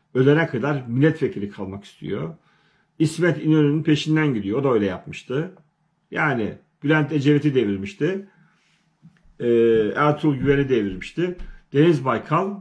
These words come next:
yani Ertuğrul Güven'i ve Bülent Ecevit'i devirmiş bir adam.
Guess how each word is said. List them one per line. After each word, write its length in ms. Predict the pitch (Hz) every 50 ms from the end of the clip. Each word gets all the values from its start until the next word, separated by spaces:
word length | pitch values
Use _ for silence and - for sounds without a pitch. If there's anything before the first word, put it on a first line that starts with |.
| - -
yani 500 | 160 131 135 143 151 147 139 120 110 - -
Ertuğrul 480 | - 131 143 147 147 - - 170 151 127
Güven'i 500 | 117 131 143 143 139 160 190 208 208 156
ve 240 | 131 139 139 120 107
Bülent 280 | 127 151 156 143 147
Ecevit'i 520 | 143 143 127 110 127 143 139 135 175 185 135
devirmiş 480 | 143 143 139 147 151 160 156 - -
bir 60 | 131 117
adam. 300 | 101 - 82 76 -